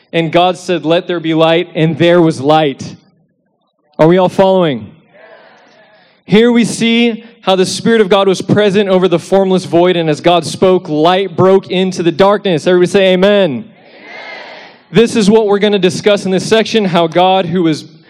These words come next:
Speaker 1: who has spoken since the beginning, wants to speak to you through the Holy Spirit,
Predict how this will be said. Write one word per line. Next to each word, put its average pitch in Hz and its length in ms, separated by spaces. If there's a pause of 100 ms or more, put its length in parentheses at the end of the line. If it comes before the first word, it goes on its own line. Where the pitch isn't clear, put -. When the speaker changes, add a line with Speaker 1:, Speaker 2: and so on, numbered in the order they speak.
(180)
Speaker 1:
who 196 240
has 196 380
spoken 160 800 (180)
since 196 280
the 180 80
beginning, 180 400
wants 185 240
to 170 80
speak - 280
to 180 140
you 214 220
through 165 140
the 156 80
Holy 202 180
Spirit, 165 500